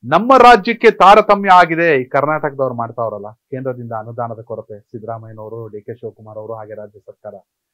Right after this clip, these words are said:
ಈ ರೀತಿ ದೇಶದ ಬಿ-, ದೇಶದ ಅನೇಕ ರಾಜ್ಯಗಳಲ್ಲಿ ಬಿ ಜೆ ಪಿ ಹೊರತಾದ ಆಡಳಿತ ಇತ್ತಲ್ಲ, ಅಂತ ರಾಷ್ಟ್ರಗಳಲ್ಲಿ ಕೇಂದ್ರದ ವಿರುದ್ಧ ದನಿ ಎತ್ತಿದ್ದ ಸಾಕಷ್ಟು ನಾಯಕರು ಎನ್ ಡಿ ಎ ಮೈತ್ರಿಕೂಟದಿಂದ ತಮ್ಮ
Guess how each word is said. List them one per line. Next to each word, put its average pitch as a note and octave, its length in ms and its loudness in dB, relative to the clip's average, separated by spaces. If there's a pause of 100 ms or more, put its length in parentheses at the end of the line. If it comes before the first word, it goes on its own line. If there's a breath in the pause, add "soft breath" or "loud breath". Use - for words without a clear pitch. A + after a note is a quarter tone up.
(240)
ಈ D3+ 80 -4
ರೀತಿ E3 340 -8
ದೇಶದ D3 380 -6 (480)
ಬಿ-, C#3 460 -10
ದೇಶದ D3+ 300 -6
ಅನೇಕ C#3+ 380 -6
ರಾಜ್ಯಗಳಲ್ಲಿ C3 580 -8
ಬಿ B2+ 200 -12
ಜೆ D#3+ 140 -10
ಪಿ C#3+ 120 -12
ಹೊರತಾದ B2+ 360 -10
ಆಡಳಿತ A#2+ 400 -10
ಇತ್ತಲ್ಲ, A2+ 340 -12 (460)
ಅಂತ C3+ 200 -8
ರಾಷ್ಟ್ರಗಳಲ್ಲಿ C3 680 -6 (380)
ಕೇಂದ್ರದ D3 300 -8
ವಿರುದ್ಧ C3 300 -10 (960)
ದನಿ C3 180 -10
ಎತ್ತಿದ್ದ B2+ 420 -14
ಸಾಕಷ್ಟು B2+ 580 -12
ನಾಯಕರು A2+ 540 -14 (300)
ಎನ್ C3 300 -12
ಡಿ C#3+ 200 -10
ಎ C#3 60 -6
ಮೈತ್ರಿಕೂಟದಿಂದ B2 960 -10 (1500)
ತಮ್ಮ B2 380 -12